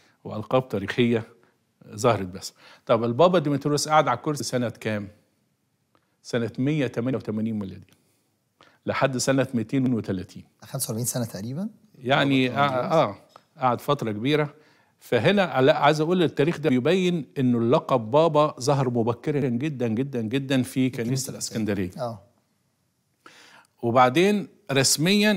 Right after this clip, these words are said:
Speaker 1: ابتدى البابا ياروكلاس من سنة ميتين وتلاتين ميلادية، يعني بداية القرن الثالث، إن هو يلقب بهذا اللقب. طيب، تعالوا بقى كلمة بطريرك.
Speaker 2: مم.
Speaker 1: متى ظهرت؟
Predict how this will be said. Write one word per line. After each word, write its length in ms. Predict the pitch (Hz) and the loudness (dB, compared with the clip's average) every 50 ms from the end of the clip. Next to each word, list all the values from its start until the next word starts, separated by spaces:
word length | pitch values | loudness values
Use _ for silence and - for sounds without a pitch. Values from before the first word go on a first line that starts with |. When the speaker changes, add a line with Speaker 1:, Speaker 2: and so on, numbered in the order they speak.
| 135 | 0
Speaker 1:
ابتدى 420 | 143 143 - - 165 165 160 147 135 | -2 -2 2 2 2 4 6 6 4
البابا 320 | 127 135 156 156 143 151 | 6 6 4 4 6 4
ياروكلاس 480 | 147 143 135 - 143 147 143 131 - 127 | 4 4 2 2 2 2 2 2 2 0
من 60 | 117 | 0
سنة 260 | - - 143 131 113 - 123 | 0 2 2 2 0 0 0
ميتين 320 | 123 117 - 185 185 175 | -2 0 0 0 0 2
وتلاتين 400 | 156 147 165 143 147 160 170 165 | 2 2 2 2 2 0 -2 -2
ميلادية، 380 | 156 151 151 156 160 170 180 175 | -2 0 0 0 0 -2 -4 -4
يعني 240 | - 120 117 113 113 | -6 -6 -4 -2 -2
بداية 260 | 117 120 135 147 147 - | 0 2 2 2 0 0
القرن 320 | 131 - - 131 127 139 131 | -4 -6 -4 -4 0 0 0
الثالث، 600 | 123 135 - 156 165 180 190 190 190 - - - | 0 0 0 0 2 2 0 -2 -4 -8 -12 -10
إن 80 | 117 120 | -4 -2
هو 220 | 123 135 127 120 | 0 2 2 2
يلقب 540 | 123 139 139 - - 139 123 123 123 113 - - _ _ _ _ _ _ _ - | 2 2 2 0 0 0 2 2 2 0 -4 -12 _ _ _ _ _ _ _ -8
بهذا 340 | 110 104 123 123 110 107 | -4 0 0 0 2 0
اللقب. 300 | 101 92 92 95 95 - - _ - - _ _ _ _ _ _ _ _ _ _ _ _ _ _ _ | -2 -2 -4 -6 -10 -16 -20 _ -20 -20 _ _ _ _ _ _ _ _ _ _ _ _ _ _ _
طيب، 220 | - 120 117 98 - - - _ _ _ _ _ _ _ _ | 2 2 2 2 0 -6 -16 _ _ _ _ _ _ _ _
تعالوا 280 | - 117 151 185 196 175 | 4 6 6 6 6 4
بقى 160 | 202 196 180 | 2 0 0
كلمة 260 | - 202 190 185 180 | 0 0 2 2 0
بطريرك. 720 | 165 156 170 165 - 160 151 151 139 123 104 - - - - _ _ - | 2 2 0 0 0 0 2 4 4 2 2 -2 -10 -20 -20 _ _ -8
Speaker 2:
مم. 140 | 131 117 107 - - _ _ _ _ _ | -8 -8 -8 -10 -14 _ _ _ _ _
Speaker 1:
متى 240 | - 139 147 - 131 | -2 -2 2 2 2
ظهرت؟ 680 | 123 117 135 131 120 127 120 123 113 - - _ - | 4 6 6 6 6 6 4 2 0 -2 -8 _ -20